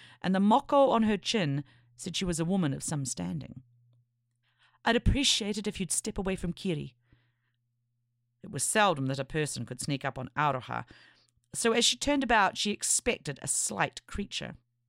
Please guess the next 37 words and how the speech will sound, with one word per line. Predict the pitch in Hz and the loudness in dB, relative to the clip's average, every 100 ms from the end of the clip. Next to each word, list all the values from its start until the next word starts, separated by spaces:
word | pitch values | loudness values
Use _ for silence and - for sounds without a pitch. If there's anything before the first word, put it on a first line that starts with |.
| _ _ _ _ _ _ _ _ _ _ _ _ _ _ _ | _ _ _ _ _ _ _ _ _ _ _ _ _ _ _
What | 196 233 | -12 -6
she | 269 | -4
saw, | 247 - 233 165 135 - - _ - | -2 0 2 2 0 -4 -20 _ -8
filling | - 294 269 | 0 4 4
the | 233 | 2
tube, | - 226 185 165 | 0 2 2 2
was | 165 - | 0 -2
far | - 214 220 | 2 4 6
more | 214 | 2
bulky | 151 175 185 208 185 - | 0 4 4 2 -4 -2
and | 151 160 | 0 2
menacing | 180 160 - 131 | 0 -2 -4 -4
than | 131 | -2
she'd | - 147 | -4 -6
expected. | 139 - - - - - - _ _ _ _ _ - | -8 -6 -6 -8 -10 -12 -14 _ _ _ _ _ -8
A | 175 | -8
carved | - 233 233 214 180 170 | -4 2 6 6 2 0
brass | 175 165 160 | 4 4 2
face | - 190 120 - | 0 0 0 -2
stared | - - 175 160 135 | 0 0 2 0 0
back | 160 156 | -4 -4
at | 151 | -8
her, | 127 - - _ _ _ _ - | -8 -10 -14 _ _ _ _ 2
while | 196 220 | 4 6
the | 226 | 6
rest | 254 247 | 4 4
of | 226 | 0
her | |
was | 196 175 | 2 2
shrouded | - 202 180 147 | 2 4 2 2
by | 147 139 | -6 -8
a | |
cape. | 131 - 170 - - _ _ _ _ _ _ _ _ _ - | -10 -10 -10 -10 -18 _ _ _ _ _ _ _ _ _ -10
However, | 180 185 160 151 | -2 0 0 0
over | - 185 | -4 -4
her | 196 202 | -4 -4
shoulder, | - 185 151 | -2 -2 -4